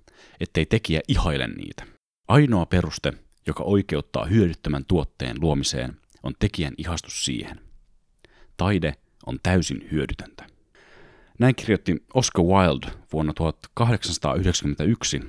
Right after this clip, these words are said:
romaaninsa Dorian Grayn muotokuva esipuheessa. Wilde peräänkuulutti taiteen roolia kiistakapulana ja itsearvoisena, hyödyttömänä ilmiönä. Nykypäivänä taiteen tekijöiden, kuraattoreiden,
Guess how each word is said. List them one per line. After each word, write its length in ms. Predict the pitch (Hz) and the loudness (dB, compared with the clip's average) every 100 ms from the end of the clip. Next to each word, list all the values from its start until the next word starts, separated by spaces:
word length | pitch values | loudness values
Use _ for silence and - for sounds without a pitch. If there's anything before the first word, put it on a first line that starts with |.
| 73 | -4
romaaninsa 500 | 82 78 69 71 73 | -2 0 0 -2 0
Dorian 320 | - 107 87 71 | 4 6 4 0
Grayn 240 | 90 82 | 2 2
muotokuva 520 | 80 87 - - 50 - - | 2 -2 -4 -8 -8 -8 -8
esipuheessa. 600 | 82 - - - - - - _ _ _ _ _ - - - _ _ _ _ _ _ | -8 -8 -8 -8 -8 -10 -16 _ _ _ _ _ -20 -20 -20 _ _ _ _ _ _
Wilde 320 | 117 139 107 - - | 2 4 4 0 -4
peräänkuulutti 560 | 127 110 - 82 - | 0 0 0 -2 -4
taiteen 400 | 90 110 92 80 | -4 -2 -2 -4
roolia 320 | 85 82 69 - | -2 -2 -4 -6
kiistakapulana 800 | 135 131 - - - 64 53 50 - _ | -4 -4 -4 -6 -2 -2 -2 -8 -14 _
ja 60 | - | -4
itsearvoisena, 800 | 95 - 76 69 60 50 67 53 - _ - 127 | -4 -2 -4 -4 -6 -8 -8 -10 -12 _ -6 2
hyödyttömänä 580 | 123 76 - 69 62 - - | 2 2 -4 -6 -6 -10 -8
ilmiönä. 480 | 73 65 60 - - _ _ _ _ _ - - - _ _ | -6 -4 -6 -12 -20 _ _ _ _ _ -20 -20 -20 _ _
Nykypäivänä 640 | 113 139 175 113 90 87 78 _ - | -2 0 2 2 4 4 2 _ -4
taiteen 400 | 127 143 90 82 | 2 2 4 2
tekijöiden, 720 | - 127 85 73 73 73 73 - - - | 2 -2 0 0 2 2 0 -4 -18 -12
kuraattoreiden, 1000 | - 123 95 - - - 76 76 76 73 | -2 2 2 0 -4 -2 0 0 -2 -4